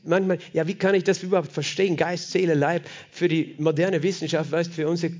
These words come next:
materialistische Kultur gibt's nur Seele und Körper. Die kennen Geist nicht, die verstehen Geist nicht. Wenn die von geistigen Dingen reden, reden sie von mentalen Dingen, aber nicht von,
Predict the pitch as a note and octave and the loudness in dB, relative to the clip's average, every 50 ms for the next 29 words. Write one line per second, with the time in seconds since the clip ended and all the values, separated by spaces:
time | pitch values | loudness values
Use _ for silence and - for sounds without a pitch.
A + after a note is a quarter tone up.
0 | - - - - - - - - - - - - - - - D#3 E3 E3 D#3+ D#3 | -12 -18 -20 -18 -18 -18 -18 -18 -20 -20 -20 -20 -12 -4 0 0 0 2 4 4
1 | D#3+ D#3+ F3+ G3+ G3 F#3+ F3 E3 D#3+ - E3+ D#3 D3 F#3 G3 F3+ F3+ F3+ - - | 4 4 4 2 0 -2 -2 -2 0 0 -2 -2 2 2 2 2 2 -2 -2 0
2 | D#3 D3 B2+ A#2+ D3 D3+ D#3 D#3 D3+ - C3 C3+ B2 - D#3 D3 C#3+ - - - | 0 0 0 0 -2 0 2 2 2 2 0 -4 -4 -4 -4 -4 -4 -8 -14 -18
3 | - - - - - - - - - - C#3 - - F3 F3 E3 C#3+ C3+ C#3+ C3 | -20 -20 -20 -20 -20 -20 -20 -18 -14 -12 -4 0 0 2 2 2 0 0 -2 -4
4 | C3+ C3 B2+ - D3 B2+ - C#3 - C#3+ C3 - - D#3+ E3+ E3+ D#3 C#3 C3 A#2 | -6 -8 -8 -8 -8 -8 -8 -8 -8 -6 -8 -4 -2 0 0 0 -2 -2 -6 -8
5 | A#2+ - - - - - - - - - - - _ _ _ - - - - - | -8 -10 -12 -12 -14 -18 -20 -20 -20 -20 -20 -20 _ _ _ -20 -20 -8 -4 0
6 | D3 D#3+ D#3+ D#3+ E3 D3 E3 D#3 F3+ F#3+ F#3 - - F#3+ D#3 F3 E3 C3 E3 G3 | 0 2 2 2 2 4 6 6 6 4 2 0 -4 -2 0 0 0 2 2 2
7 | G3+ F#3+ F3+ E3 E3+ F3 F3 F3 D#3+ D#3+ D#3+ D#3 E3+ E3 E3+ D#3+ D#3+ D#3+ D3+ D3 | 4 4 4 4 2 2 0 2 2 2 2 2 0 -2 -2 -2 -2 -2 -2 0
8 | D3 D3+ D3 C#3+ D3 - D3 C#3+ E3+ F#3 E3 C#3 C#3 C#3+ C#3+ D#3 D#3+ C3+ C#3 C#3 | 2 2 2 2 -2 -6 -4 -2 -2 -2 -2 -2 -2 -2 -2 -2 -2 -2 -2 -2
9 | C#3+ D3 D3 D3 - - D3 C#3 C3+ | -2 -2 -4 -6 -6 -6 -6 -6 -6